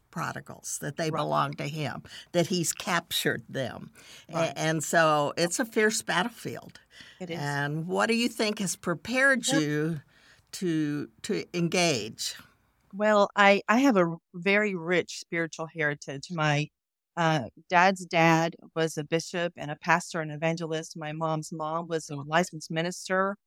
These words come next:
Speaker 2: And my dad actually pastored for forty-nine years. He just retired a couple years ago when he was eighty-one.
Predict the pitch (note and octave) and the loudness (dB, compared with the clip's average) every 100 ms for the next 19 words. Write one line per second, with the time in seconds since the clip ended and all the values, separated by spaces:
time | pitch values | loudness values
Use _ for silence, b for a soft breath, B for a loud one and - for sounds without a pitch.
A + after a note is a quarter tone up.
0 | _ _ _ _ F3 D#3+ D#3 D#3 D#3+ - | _ _ _ _ -2 0 0 -4 -8 -10
1 | E3+ D#3+ D3+ F#3+ G3 G#3+ G3+ E3 F3 - | -2 0 0 0 2 2 2 0 -2 -4
2 | E3+ D#3+ E3 E3+ D#3+ - D#3+ D3+ - _ | -4 -4 -4 -2 -4 -2 -4 -4 -6 _
3 | _ - E3 - F#3+ G3 F#3+ F3 F3+ F3+ | _ -6 -4 -4 -2 -2 0 -2 -2 -2
4 | F3+ - F#3+ G#3 G3 F#3 F#3+ G3+ E3+ - | -2 0 -2 -4 -4 2 2 2 -4 -6
5 | D#3+ F3 F#3 D#3+ D3 D3 D#3 D#3 E3 E3 | -10 -10 -8 -4 -2 -2 -4 -6 -4 -2
6 | F3 E3 F3 D#3 C#3 | -2 -4 -4 -4 -8